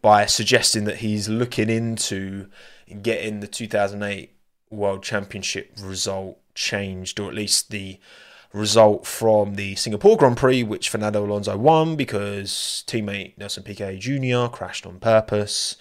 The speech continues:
which was orchestrated by Briatore and Pat Symonds. And apparently the F I A knew about it because this is what Bernie Ecclestone said in some interview or whatever. So it should have been over. It should have been,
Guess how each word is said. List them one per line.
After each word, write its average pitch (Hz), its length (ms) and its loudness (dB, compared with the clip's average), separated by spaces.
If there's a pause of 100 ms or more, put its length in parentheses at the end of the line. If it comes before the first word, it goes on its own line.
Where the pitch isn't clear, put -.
(380)
which - 180 -10
was 90 100 -10
orchestrated 95 600 -6
by 87 260 -8 (480)
Briatore 92 460 -2
and 92 80 -12
Pat - 180 -6
Symonds. 113 580 0 (680)
And 95 640 -6 (260)
apparently 104 360 -8
the 98 60 -8
F - 160 -12
I 90 100 -6
A 95 80 -12
knew 101 160 -2
about 92 300 -6
it 90 100 -10
because - 300 -16
this 95 180 -12
is 95 60 -14
what 92 180 -16
Bernie 92 220 -12
Ecclestone - 440 -14
said - 280 -8
in 85 260 -18
some 85 400 -16
interview 90 460 -12
or 85 80 -12
whatever. 87 380 -12 (520)
So 90 300 -6
it 85 280 -10
should 101 200 -4
have 87 60 -6
been 90 120 -8
over. 87 260 -8
It 107 120 -2
should 135 180 4
have 113 60 0
been, 107 240 2